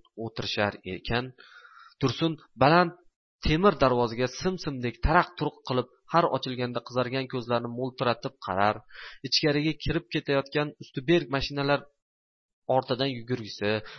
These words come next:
dadasining bo'yniga yopishib, "Ada, sizni judayam sog'indim, tezroq uyga qayting", degisi kelardi. Ertalab onasi kiyintirganda ham, avtobusda kelishayotganda ham dadasiga aytadigan ko'p gaplarni o'ylab qo'ygan edi.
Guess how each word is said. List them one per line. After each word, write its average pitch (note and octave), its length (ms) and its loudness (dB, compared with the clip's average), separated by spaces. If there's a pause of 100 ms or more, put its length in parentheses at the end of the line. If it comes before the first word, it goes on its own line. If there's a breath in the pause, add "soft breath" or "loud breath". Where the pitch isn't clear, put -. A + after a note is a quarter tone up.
dadasining C#3 480 4
bo'yniga C#3+ 340 -4
yopishib, C#3+ 400 0 (240 loud breath)
"Ada, C3+ 300 8 (300 loud breath)
sizni D#3 340 -2
judayam E3 460 4
sog'indim, D3 560 4 (220 loud breath)
tezroq E3 460 6
uyga E3 300 2
qayting", D#3+ 480 4 (280)
degisi G#2 440 -8
kelardi. F2 480 -8 (760)
Ertalab A2 420 2 (260 loud breath)
onasi C3 380 4
kiyintirganda B2+ 640 -2
ham, B2 240 2 (200 loud breath)
avtobusda C#3 640 2
kelishayotganda C#3 800 -2
ham C#3+ 200 2 (360 loud breath)
dadasiga A#2+ 540 0
aytadigan G#2 560 -2 (480 soft breath)
ko'p F3+ 300 6
gaplarni A2 560 2
o'ylab G2+ 420 -2
qo'ygan - 420 -8
edi. - 200 -14